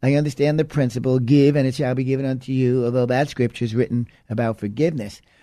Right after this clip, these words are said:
But at the end of the day, as you watch out for one another, I'm not watching out to make sure you give your money to me. I am watching out to make sure you have enough money to eat,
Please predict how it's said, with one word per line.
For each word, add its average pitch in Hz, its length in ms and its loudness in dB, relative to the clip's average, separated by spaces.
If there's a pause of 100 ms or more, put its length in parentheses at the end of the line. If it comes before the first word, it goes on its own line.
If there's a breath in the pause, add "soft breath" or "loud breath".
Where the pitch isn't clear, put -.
(160 soft breath)
But 156 120 2
at 151 100 4
the 165 120 4
end 214 160 2
of 180 120 2
the 165 80 2
day, 160 260 2
as 143 240 2
you 139 140 4
watch 170 320 0
out 160 240 -2
for 143 80 -6
one 127 220 2
another, 120 400 -2
I'm 170 180 -2
not 185 200 -2
watching 131 380 -2
out 123 160 -2
to 131 80 -6
make 127 180 0
sure 135 200 -2
you 123 180 0
give 123 220 -2
your 123 100 0
money 120 240 -2
to 113 140 -8
me. 110 340 -2 (400 soft breath)
I 170 160 0
am 175 180 2
watching 151 420 0
out 135 200 0
to - 80 -4
make 135 160 2
sure 135 160 0
you 127 160 4
have 123 140 2
enough 120 240 -2
money 117 220 0
to 110 200 -12
eat, 107 300 -4